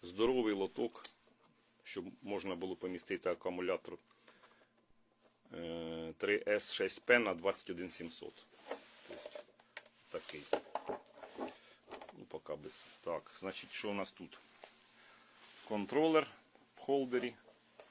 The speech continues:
рама. Тут у нас все загерметизовано. Тут шапочки такі, уже з, з гай-, гайками, силіконом просто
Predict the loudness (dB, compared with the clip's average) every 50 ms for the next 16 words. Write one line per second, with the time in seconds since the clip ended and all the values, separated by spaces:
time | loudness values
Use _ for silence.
0 | -20 -20 -20 -20 -20 -20 -20 -20 _ _ _ _ _ _ _ _ _ _ _ _
1 | _ _ _ _ _ -2 2 6 8 8 8 8 8 4 2 0 -4 -18 -20 -20
2 | -20 -20 -20 -20 -20 -20 _ _ _ _ _ _ _ _ _ _ _ _ _ _
3 | _ _ -20 -16 -10 -10 -10 -8 -6 -6 -6 -6 -6 -6 -8 -10 -12 -16 -20 -20
4 | -20 -20 -20 -20 _ _ _ _ _ -20 -20 -20 -20 -20 -20 -20 -16 -12 -4 2
5 | 4 6 6 4 2 -4 -16 -20 -20 -20 -20 -18 -12 -6 -6 -4 -4 -2 -2 -4
6 | -4 -4 -6 -6 -2 0 2 2 2 2 0 -2 -6 -10 -18 -20 -20 _ _ -14
7 | -12 -10 -6 0 4 6 6 4 4 -2 -6 -4 -4 -2 -2 -2 -4 -4 -6 -8
8 | -8 -8 -16 -20 -20 -20 -20 -20 _ _ _ _ _ _ -20 -20 -20 -20 _ _
9 | _ _ _ -14 -10 -4 0 0 0 0 0 -4 -8 -10 -14 -18 -20 -20 -20 -20
10 | -20 -20 -20 -20 -20 _ _ _ _ _ _ _ _ _ -20 -20 -20 -20 -16 -12
11 | -6 0 2 2 2 2 0 -4 4 8 8 10 8 8 4 0 0 0 -2 -4
12 | -8 -20 -20 -20 -20 -20 _ _ -10 -6 -2 -2 0 0 -2 -2 0 0 0 0
13 | 0 -2 -4 -6 -8 -8 -8 -8 -10 -10